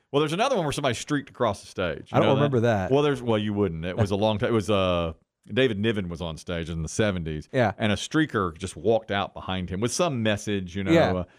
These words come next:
Speaker 1: and
Speaker 2: That
Speaker 1: then the other one was when they called the wrong, uh, movie.
Speaker 2: That, that, that one.
Speaker 1: Yeah.
Speaker 2: Well, that's a toss-up.
Speaker 1: Uh, I would
Speaker 2: Ooh,
Speaker 1: say
Speaker 2: that
Speaker 1: it's
Speaker 2: was
Speaker 1: probably,
Speaker 2: huge,
Speaker 1: that was
Speaker 2: man.
Speaker 1: huge.
Speaker 2: Yeah, that
Speaker 1: They,
Speaker 2: was, that was meme
Speaker 1: they
Speaker 2: worthy.
Speaker 1: called, uh, La La Land as
Speaker 2: Yeah,
Speaker 1: the winner,
Speaker 2: exactly,
Speaker 1: and
Speaker 2: when it was
Speaker 1: Moonlight
Speaker 2: Moonlight.
Speaker 1: had actually won.
Speaker 2: Do you know who was to blame for that?
Speaker 1: I do not.
Speaker 2: Leonardo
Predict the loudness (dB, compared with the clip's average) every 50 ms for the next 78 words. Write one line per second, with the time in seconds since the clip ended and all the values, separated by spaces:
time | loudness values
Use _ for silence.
0 | _ -20 _ _ _ _ -2 0 0 0 0 0 0 2 2 2 2 2 0 -2
1 | -4 -4 -4 -4 -4 -4 -2 -2 -2 -2 -2 -2 -2 0 0 0 0 0 -2 -4
2 | -8 -8 -8 -8 -6 -6 -6 -6 0 2 4 4 4 2 0 0 2 2 2 2
3 | 0 0 0 0 2 2 2 0 -2 -4 -6 -8 -10 -12 -4 0 4 4 6 6
4 | 4 2 0 -2 -2 -2 -2 -2 -4 -6 -6 -4 -2 -2 0 0 0 -2 -2 -4
5 | -4 -4 -6 _ _ _ _ _ _ _ -2 0 2 4 6 6 6 6 6 6
6 | 6 6 4 4 4 2 2 2 4 4 4 6 6 6 4 4 2 2 2 2
7 | 4 2 2 4 4 6 6 6 6 4 4 4 4 4 4 4 2 0 -2 -2
8 | 0 0 2 0 -2 -2 -2 -2 0 2 4 4 6 6 6 4 4 6 6 6
9 | 6 6 6 4 4 4 2 2 4 4 4 4 4 6 6 4 4 4 4 2
10 | 2 2 2 4 4 4 4 4 2 2 2 2 2 2 2 4 4 4 4 4
11 | 2 4 4 4 4 4 4 4 4 4 4 4 4 2 2 2 2 2 2 0
12 | -2 -2 -4 -4 -2 -2 0 2 2 4 4 4 4 2 2 0 0 0 0 2
13 | 2 2 2 0 0 0 2 2 2 2 0 -4 _ _ _ _ _ _ _ _
14 | -4 0 2 2 2 2 0 -2 0 0 0 2 2 2 2 2